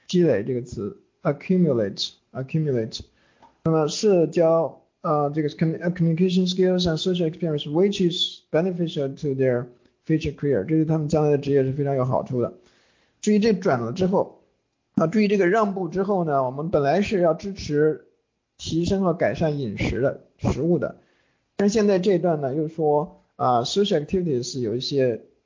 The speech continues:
积极的作用。接下来我们结尾段到底该怎么办呢？我们到底是要站哪边呢？是不是显得有点骑墙的感觉呢？所以为了避免你结尾段的尴尬，这边有一句话要转回你的主阵地，就是用一句话来转回你支持的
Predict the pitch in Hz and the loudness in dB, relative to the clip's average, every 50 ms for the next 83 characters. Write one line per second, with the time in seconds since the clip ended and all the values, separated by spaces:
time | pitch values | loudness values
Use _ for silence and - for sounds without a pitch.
0 | _ _ - - 160 143 135 120 123 123 123 147 127 113 95 - 202 - _ _ | _ _ -10 -8 -6 -2 -2 0 0 0 0 -2 -2 -2 -4 -8 -12 -20 _ _
1 | _ _ _ _ _ _ _ _ _ - 208 208 214 180 156 160 165 143 139 139 | _ _ _ _ _ _ _ _ _ 0 2 2 4 4 4 4 2 2 0 -2
2 | 135 151 156 165 131 131 131 131 147 170 151 123 123 143 139 139 113 113 127 147 | 0 0 2 2 2 0 -2 0 0 0 0 0 0 -2 -4 -4 -4 -4 -2 0
3 | 143 135 131 127 131 127 120 127 147 180 170 156 135 123 120 - 151 147 147 180 | 0 0 -2 -4 -4 -4 -4 -4 0 0 0 0 0 0 0 0 0 0 0 0
4 | 165 143 117 101 95 131 143 151 147 151 147 - _ _ - - 165 160 160 156 | -2 -2 -2 -4 -4 -4 -4 -4 -4 -4 -6 -8 _ _ -6 -2 -2 0 0 0
5 | 127 131 143 135 135 143 151 135 123 123 127 - - - 147 147 180 - 123 113 | 0 2 2 4 2 2 2 2 0 0 -2 -4 -4 -4 -4 -2 -2 -2 -2 -2
6 | 143 160 170 131 120 123 117 117 120 131 - - - _ _ _ _ _ _ _ | -2 -2 -2 -2 -2 -4 -6 -6 -6 -6 -8 -10 -16 _ _ _ _ _ _ _
7 | _ _ - 170 170 170 156 156 190 202 185 170 151 - 208 202 190 160 139 143 | _ _ 0 2 2 4 4 4 4 4 4 2 2 0 -4 -4 -2 -2 -2 -2
8 | 143 123 113 - 139 147 156 135 120 143 135 117 110 - 180 156 160 160 147 139 | -4 -6 -6 -2 -2 0 0 0 -2 -2 -6 -6 -6 -2 -2 -2 0 0 0 0
9 | - - - - - - - 160 151 151 143 147 147 143 139 123 117 120 123 156 | -2 -2 -4 -16 -12 -6 -4 -2 0 2 2 0 0 0 0 0 0 0 -2 -2
10 | 147 139 131 147 139 117 120 120 117 120 - 147 120 110 107 113 113 113 113 127 | -4 -4 -2 0 0 2 2 0 -2 -2 -2 -2 0 0 -2 -4 -4 -4 -4 -4
11 | 139 147 143 120 123 123 127 - 95 98 123 113 113 110 120 113 - - - _ | -4 -4 -4 0 0 -2 -2 -4 -6 -4 -4 -4 -4 -4 -4 -6 -6 -8 -14 _
12 | _ _ _ _ _ _ _ - 135 135 147 147 127 131 135 151 143 127 107 - | _ _ _ _ _ _ _ -6 -4 -2 0 2 2 2 2 0 0 -2 -4 -2
13 | 151 139 151 160 175 185 170 139 - 160 139 110 98 120 131 135 139 - 165 135 | -2 0 0 0 2 2 2 2 2 2 2 2 2 2 2 0 0 0 0 0
14 | 117 113 113 123 - 117 123 139 156 151 135 120 113 113 - 151 139 160 - - | 0 0 -2 -2 0 2 2 2 0 -2 -4 -6 -8 -6 -6 -6 -6 -4 -4 -4
15 | 123 117 127 120 117 - - - | 0 2 2 2 2 0 -4 -16